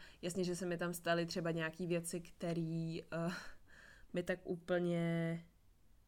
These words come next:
neudělaly radost, nebo třeba jsem z něčeho byla ve stresu, eh, smutná, stejskalo se mi, jasně. Bylo mi patnáct, když jsem tam jela, ale zvládla jsem to a vyšla jsem z toho jako silnější člověk, vyšla jsem z toho jako já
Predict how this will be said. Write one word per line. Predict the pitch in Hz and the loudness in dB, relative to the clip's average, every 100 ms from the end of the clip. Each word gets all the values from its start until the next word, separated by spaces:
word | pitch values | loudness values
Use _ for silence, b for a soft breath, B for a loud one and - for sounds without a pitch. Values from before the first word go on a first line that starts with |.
| - | -4
neudělaly | 185 190 185 180 170 165 | 0 2 4 4 4 2
radost, | 165 160 165 170 - - | 2 2 0 -4 -8 -8
nebo | 160 160 | -6 -6
třeba | 165 165 | -4 -6
jsem | 160 165 | -4 -4
z | |
něčeho | 160 165 165 | -4 -6 -4
byla | 165 | -2
ve | 165 | -2
stresu, | 165 165 165 - 165 170 B B B B - | -2 -2 -2 -4 -8 -8 B B B B -10
eh, | 175 170 | -4 -2
smutná, | 165 180 170 170 165 160 | -2 -2 -4 -2 -4 -4
stejskalo | 160 170 165 - 175 170 | -2 0 0 2 0 0
se | 175 | -2
mi, | 165 151 | -2 -2
jasně. | 165 - - 170 - B B B B | 0 0 -2 -6 -10 B B B B
Bylo | 170 160 | 0 0
mi | 143 | 0
patnáct, | 165 160 160 156 | -2 -4 -4 -2
když | 165 170 | -2 -2
jsem | 165 156 | -4 -6
tam | 151 156 | -6 -6
jela, | 147 147 165 - - | -6 -8 -10 -8 0
ale | 170 175 | 2 2
zvládla | 175 180 175 185 | 2 4 4 4
jsem | 185 170 170 | 2 0 -2
to | 151 156 | -4 -4
a | - 165 160 160 | 0 2 4 2
vyšla | 165 185 | 0 0
jsem | 175 175 | -2 -2
z | |
toho | 175 170 | 0 0
jako | 170 170 175 | 0 -2 -4
silnější | 170 175 175 175 175 | 0 0 0 -2 -4
člověk, | 170 156 175 | -2 -2 0
vyšla | 170 170 170 | -2 -4 -4
jsem | 170 | -4
z | 165 | -2
toho | 180 | 0
jako | 170 170 180 | 0 0 0
já | 160 156 180 | 2 2 0